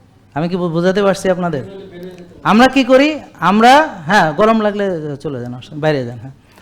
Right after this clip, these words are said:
আমরা কি করি? আমরা মনে করেন যে কিনতে মন চাইছে, থাম করে কিনে ফেলাইছে। কিন্তু এইখানে আসবেও, এখানে আসবো, হ্যাঁ, এইটা আসতে কারো লাগে পাঁচ বছর, কারো তিন বছর, কারো দুই বছর। আজকেই অনেকে আসছে,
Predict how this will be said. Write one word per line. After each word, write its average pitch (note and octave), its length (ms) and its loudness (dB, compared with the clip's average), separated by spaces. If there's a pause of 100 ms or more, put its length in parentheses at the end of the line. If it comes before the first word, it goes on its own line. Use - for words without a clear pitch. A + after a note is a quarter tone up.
(160)
আমরা G#3+ 260 4
কি B3 160 0
করি? B3+ 340 2
আমরা G#3+ 520 4 (760)
মনে G#3 140 0
করেন A#3 320 4
যে B3 320 4 (120)
কিনতে A#3+ 240 4
মন B3+ 180 6
চাইছে, A#3 200 0
থাম B3 240 4
করে A3 160 2
কিনে E3 220 -2
ফেলাইছে। B2+ 400 -12 (1000)
কিন্তু A3 200 -2
এইখানে A#3 420 4
আসবেও, G#3 540 2 (260)
এখানে F#3 280 2
আসবো, F#3 380 2
হ্যাঁ, G#3 340 2 (420)
এইটা A3+ 320 4
আসতে G#3 260 2
কারো G3 220 4
লাগে F#3 200 4
পাঁচ F3+ 240 2
বছর, D#3 380 -4 (1040)
কারো F3 200 2
তিন F#3+ 280 0
বছর, D#3 380 -4
কারো E3+ 240 2
দুই F3 180 0
বছর। D#3+ 280 -2
আজকেই G3+ 420 0
অনেকে A3+ 360 4
আসছে, D#3+ 360 0